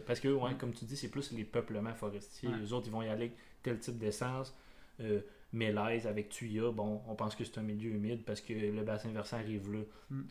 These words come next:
Speaker 1: Vous, vous faites le, la photo, la photo-interprétation, la cartographie, le lidar, vous arrivez là, vous, vous dites peut-être c'est un milieu humide, vous arrivez là, c'est pas du tout ça, ben, ça, ça peut être ça aussi, là, c'est pas juste, c'est pas tout le temps,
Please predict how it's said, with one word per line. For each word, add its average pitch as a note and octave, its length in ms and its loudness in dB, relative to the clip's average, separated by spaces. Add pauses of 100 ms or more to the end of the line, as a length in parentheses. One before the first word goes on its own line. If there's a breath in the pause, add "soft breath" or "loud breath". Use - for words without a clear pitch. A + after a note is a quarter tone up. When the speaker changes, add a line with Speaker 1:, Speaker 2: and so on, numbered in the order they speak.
(160)
Speaker 1:
Vous, C3 200 6
vous C#3 80 4
faites C3 280 0
le, A2+ 360 2
la A2 140 -2
photo, - 260 -4
la A#2 340 -2
photo-interprétation, A2 920 -2
la A2+ 140 -2
cartographie, G#2+ 600 -6
le B2 120 0
lidar, A2 340 4
vous A2+ 160 0
arrivez G#2+ 320 2
là, B2 160 2 (800 loud breath)
vous, G#2+ 160 -6 (680)
vous A#2 180 -4
dites B2+ 260 -2
peut-être C3+ 320 2
c'est C3+ 140 0
un B2+ 80 0
milieu B2 240 0
humide, B2+ 180 0
vous A#2+ 140 0
arrivez G#2+ 240 2
là, B2+ 80 0
c'est B2 160 -4
pas A2 100 -4
du G#2 160 -6
tout - 160 -8
ça, - 160 -2 (180)
ben, F#2+ 280 -2 (320)
ça, G#2 240 -2
ça A#2 100 -4
peut A2 140 -2
être G#2+ 80 -4
ça - 140 0
aussi, E3+ 280 0
là, D3 140 2
c'est - 160 -2
pas C3+ 100 6
juste, C3+ 340 2 (140)
c'est - 100 -2
pas C#3+ 140 6
tout C#3 140 4
le C3+ 100 2
temps, C#3+ 260 2